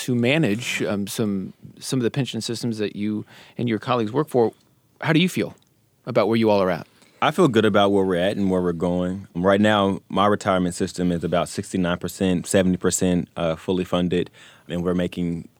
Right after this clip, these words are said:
Speaker 2: steps to make sure that we get toward one hundred percent fully funded, but we're in a pretty solid space right now. I definitely expect to get the benefit that, um, our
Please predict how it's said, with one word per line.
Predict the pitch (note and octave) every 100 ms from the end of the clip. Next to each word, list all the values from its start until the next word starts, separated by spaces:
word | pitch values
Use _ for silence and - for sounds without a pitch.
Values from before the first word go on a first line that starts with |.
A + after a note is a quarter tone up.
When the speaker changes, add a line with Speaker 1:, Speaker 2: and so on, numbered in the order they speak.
| _
Speaker 2:
steps | - - G#2+ F#2
to | - F#2+
make | E2+
sure | - F#2
that | F2 E2 - -
we | E2+
get | D#2 F2
toward | - F2 E2
one | E2
hundred | D#2+ E2 F2
percent | - F#2 G#2+ A2
fully | A#2+ A#2+
funded, | A#2+ A#2+ A#2 - - -
but | G2
we're | F#2+ G2+
in | F#2
a |
pretty | E2 G2 F2
solid | - F2 E2 - -
space | - F2+ F2
right | G2 G2
now. | A2 G#2+ - - - _ -
I | B2+
definitely | C#3 D#3 A#2+
expect | - G#2+
to | F#2+
get | F#2
the | F2
benefit | E2+ F#2+ - F2
that, | E2+ D#2+ D2+ _ _ _ - D#2+
um, | G#2+ F2 E2 D#2+ - - _ _
our | F#2 F2+ E2+ E2+ E2